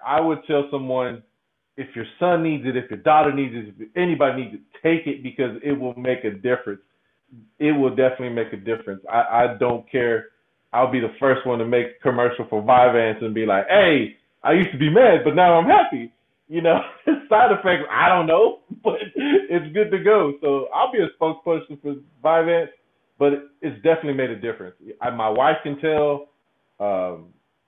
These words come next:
people at work can tell, 'cause I used to be hyper. You know, they can tell I'm more focused, especially now that we all work from home. I need it because I have to contain in the office. So me-,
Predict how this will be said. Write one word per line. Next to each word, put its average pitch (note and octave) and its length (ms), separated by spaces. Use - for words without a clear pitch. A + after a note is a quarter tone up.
people F#3 260
at D3+ 220
work F#3+ 240
can F3 160
tell, F#3+ 400
'cause D3+ 160
I D3 60
used D3+ 120
to C3+ 60
be B2+ 100
hyper. F3 600
You B2 100
know, B2 120
they C3+ 80
can C3 140
tell C3+ 180
I'm C3 80
more B2+ 260
focused, D3 540
especially C#3+ 460
now D3 220
that C3+ 100
we C3+ 120
all C#3 180
work C#3 220
from A2+ 120
home. C3+ 300
I A2+ 120
need C#3+ 200
it D3+ 160
because A2+ 280
I G#2+ 120
have A#2+ 180
to A2+ 40
contain A#2 400
in A2+ 100
the A2 100
office. C3 440
So A#2+ 360
me-, C#3 420